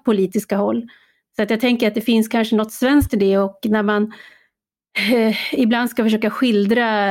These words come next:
den svenska, eh, sättet att vara och tänka, så en av de saker som man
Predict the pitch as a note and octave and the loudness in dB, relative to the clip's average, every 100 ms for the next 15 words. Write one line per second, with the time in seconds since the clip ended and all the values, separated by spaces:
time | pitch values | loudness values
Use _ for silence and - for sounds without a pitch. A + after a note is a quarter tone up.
0 | G3 G3+ G#3+ G#3 A3 A3 G3+ - - G3 | 0 2 2 2 0 2 0 -2 -2 0
1 | G3 F#3+ F#3+ _ _ _ _ - - G#3 | 0 -2 -6 _ _ _ _ -6 0 0
2 | G3+ - - - - - - - A#3 - | 0 0 -4 -4 -6 -8 -10 -6 -4 -4
3 | - A3 A3 G3+ A3+ G#3+ G#3 G#3+ G#3+ A3+ | -4 -2 0 0 0 0 0 0 0 0
4 | G#3 G#3+ G#3+ A3 G#3 A#3 B3+ B3 G#3 G#3 | 0 0 -2 0 0 2 2 2 2 0
5 | G#3 G#3+ G3 G#3+ - G3+ G3+ G3+ | 0 -2 -2 -4 -2 0 0 -2